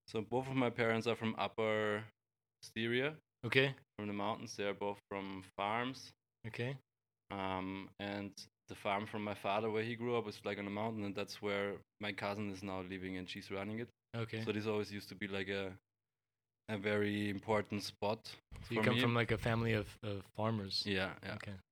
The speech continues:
Speaker 2: So you
Speaker 1: Exactly,
Speaker 2: feel really
Speaker 1: yeah.
Speaker 2: comfortable in the, in the farmland and the, in the, in the,
Speaker 1: <coughs> I
Speaker 2: uh,
Speaker 1: do, I
Speaker 2: in the
Speaker 1: do.
Speaker 2: berg,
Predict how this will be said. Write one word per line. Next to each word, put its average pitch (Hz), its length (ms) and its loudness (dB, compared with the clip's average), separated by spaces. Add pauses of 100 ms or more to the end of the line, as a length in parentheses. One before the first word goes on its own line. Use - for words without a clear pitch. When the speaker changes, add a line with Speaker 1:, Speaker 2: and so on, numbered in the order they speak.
Speaker 2:
So 123 80 4
you 117 60 6
Speaker 1:
Exactly, 120 80 6
Speaker 2:
feel 127 160 8
really 123 140 6
Speaker 1:
yeah. 113 160 4
Speaker 2:
comfortable 107 420 0
in 98 100 -2
the, 98 240 0 (640)
in 110 80 2
the 107 80 2
farmland 107 560 4
and 98 160 -2
the, 98 200 -4
in 110 100 -4
the, - 60 12
in - 380 8
the, 98 300 0
Speaker 1:
<coughs> - 40 -14 (680)
I 113 80 6
Speaker 2:
uh, - 40 8
Speaker 1:
do, 117 320 10
I 104 60 12
Speaker 2:
in 101 80 10
the 110 60 10
Speaker 1:
do. 101 120 12
Speaker 2:
berg, 110 360 -2